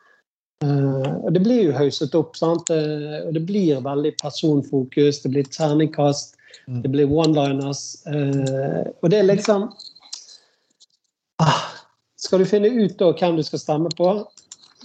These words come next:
Speaker 1: da er det i hvert fall politikken som kommer i andre <laughs> rekke, og mer den personlige opptreden som,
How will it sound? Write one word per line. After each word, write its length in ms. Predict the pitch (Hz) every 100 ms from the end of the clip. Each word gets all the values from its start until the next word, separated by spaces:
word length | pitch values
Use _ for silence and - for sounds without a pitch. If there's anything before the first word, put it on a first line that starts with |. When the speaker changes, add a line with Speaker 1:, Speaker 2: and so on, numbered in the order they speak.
| _ _ _ -
Speaker 1:
da 180 | 170 170
er 80 |
det 80 | 143
i 20 |
hvert 140 | 160 -
fall 140 | 151
politikken 640 | - 156 147 - 196 - 135
som 120 | 127
kommer 320 | 160 156 143
i 40 | 143 -
andre 380 | 135 107 - -
<laughs> 120 | 180 151
rekke, 400 | - - 185 208
og 120 | 160
mer 280 | 165 156 135
den 160 | 135 127 - _ -
personlige 640 | 156 - 165 156 139 139 131
opptreden 500 | 143 - 151 131 127
som, 280 | - 131